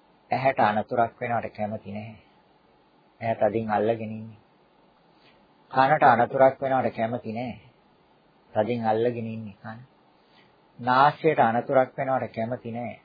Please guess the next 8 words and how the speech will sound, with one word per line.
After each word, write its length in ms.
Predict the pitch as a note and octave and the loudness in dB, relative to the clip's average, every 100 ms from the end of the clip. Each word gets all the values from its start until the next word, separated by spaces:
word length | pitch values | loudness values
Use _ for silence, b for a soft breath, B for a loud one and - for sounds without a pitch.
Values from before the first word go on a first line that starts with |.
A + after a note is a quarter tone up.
| _ | _
තදින් 360 | B2 A#2 A#2+ | -6 -4 -4
අල්ලගෙන 420 | A2+ A2 A#2+ A#2 A2 | -4 -2 -4 -6 -10
ඉන්නේ. 300 | G#2+ G#2+ - _ _ _ _ _ _ b b b _ _ | -12 -16 -20 _ _ _ _ _ _ b b b _ _
දිවට 400 | A2+ B2+ C#3 D#3 | -2 2 4 6
අනතුරක් 520 | C#3+ B2 B2+ - C#3+ - | 6 4 2 2 2 0
වෙනවට 400 | C#3+ C#3+ C3+ - | -6 -2 -4 -2
කැමති 380 | A#2 B2 - G#2+ | -2 -2 -6 -8
නෑ. 220 | A#2 | -6